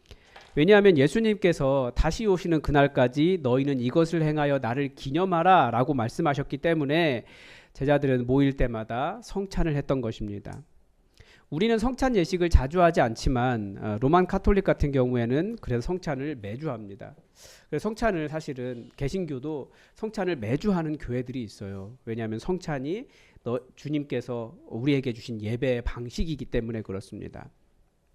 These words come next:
그런데 매주 예배, 그 성찬을 하는 로만 카톨릭의 성찬에는 약간의 문제가 있습니다. 우선,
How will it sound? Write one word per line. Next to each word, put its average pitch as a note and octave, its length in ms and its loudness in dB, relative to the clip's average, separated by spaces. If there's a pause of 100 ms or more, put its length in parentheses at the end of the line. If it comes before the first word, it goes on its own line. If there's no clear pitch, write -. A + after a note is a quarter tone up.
(760)
그런데 F3+ 280 6
매주 F3 580 6
예배, D#3 440 6
그 C3+ 200 2
성찬을 F#3 520 2
하는 B2 680 0
로만 D3 260 4
카톨릭의 D#3 520 2
성찬에는 C3 640 -4
약간의 C#3+ 580 -2
문제가 B2+ 360 -6
있습니다. G2+ 580 -12
우선, B2 440 -2